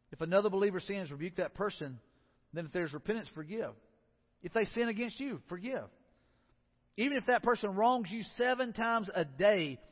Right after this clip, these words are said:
and each time turns again and asks for forgiveness, you must forgive. That's crazy. And look at what the apostle said. The apostle said to the Lord, "Show us how to increase our faith." Because I'm just telling you,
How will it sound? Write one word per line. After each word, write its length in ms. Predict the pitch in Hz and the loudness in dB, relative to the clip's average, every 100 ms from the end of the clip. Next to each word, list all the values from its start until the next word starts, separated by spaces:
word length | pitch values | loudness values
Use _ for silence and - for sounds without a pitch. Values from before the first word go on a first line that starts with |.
| _ | _
and 140 | 170 175 | -6 -2
each 220 | 220 233 | -4 -2
time 220 | 220 202 | 0 0
turns 280 | 170 214 196 | 0 -4 -4
again 220 | 180 208 | -6 -4
and 80 | 185 | -2
asks 200 | 185 185 | -2 -4
for 100 | 175 | -10
forgiveness, 320 | 156 190 170 165 | -6 -6 -4 -6
you 100 | 180 | -8
must 140 | 156 | -8
forgive. 360 | 156 151 165 123 - - _ _ - | -10 -4 -2 -4 -8 -20 _ _ 0
That's 160 | 294 - - | 0 0 -4
crazy. 520 | 294 339 359 156 98 - _ _ _ _ _ _ _ _ _ _ _ _ _ _ _ _ _ _ | 2 2 0 -6 -12 -16 _ _ _ _ _ _ _ _ _ _ _ _ _ _ _ _ _ _
And 80 | 185 | -4
look 80 | 247 | 2
at 40 | |
what 60 | 240 | 2
the 80 | 190 | 2
apostle 420 | - 214 202 156 - | 6 6 4 -4 -6
said. 220 | 143 113 - _ _ _ _ - | -6 -8 -16 _ _ _ _ -6
The 80 | |
apostle 420 | 165 220 220 - 165 | 0 4 4 2 -6
said 260 | 185 175 147 - _ _ _ _ - | 0 2 0 -4 _ _ _ _ -8
to 80 | 175 | -4
the 80 | |
Lord, 200 | 175 160 123 - - - | 0 0 -2 -12 -10 -2
"Show 340 | 220 233 226 - | 4 6 4 2
us 200 | 190 185 - | -2 -2 -2
how 220 | 175 170 | -2 -2
to 60 | 151 | -4
increase 380 | 147 131 170 151 | -12 -10 -8 -8
our 160 | 151 127 - | -8 -10 -8
faith." 240 | 123 98 - _ _ _ _ _ _ _ _ _ _ - | -10 -10 -18 _ _ _ _ _ _ _ _ _ _ -18
Because 160 | - 175 | -4 0
I'm 80 | 226 | 0
just 160 | 247 | -2
telling 300 | - 254 247 | 2 2 4
you, 160 | 190 139 | 0 -6